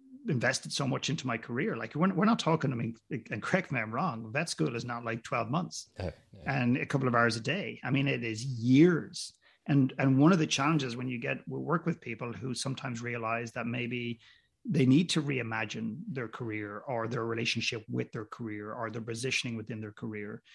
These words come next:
Speaker 1: is that they go, Well, I've invested so much.
Speaker 2: Mm-hmm.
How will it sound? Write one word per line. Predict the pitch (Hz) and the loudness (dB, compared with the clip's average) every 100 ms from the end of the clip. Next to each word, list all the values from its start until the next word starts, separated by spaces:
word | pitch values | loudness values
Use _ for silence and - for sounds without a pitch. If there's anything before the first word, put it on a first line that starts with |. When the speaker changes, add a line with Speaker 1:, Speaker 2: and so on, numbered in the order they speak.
| - - _ _ | -20 -20 _ _
Speaker 1:
is | 156 139 131 131 120 - | 4 6 8 6 4 2
that | 131 117 | 2 2
they | 123 120 | 2 2
go, | 123 | 4
Well, | 120 120 | 4 4
I've | 120 117 | 2 -2
invested | 120 113 110 113 | -6 -6 -6 -6
so | - 123 131 | -4 -2 -2
much. | 160 226 - - - | -2 -4 -10 -16 -18
Speaker 2:
Mm-hmm. | 85 | -20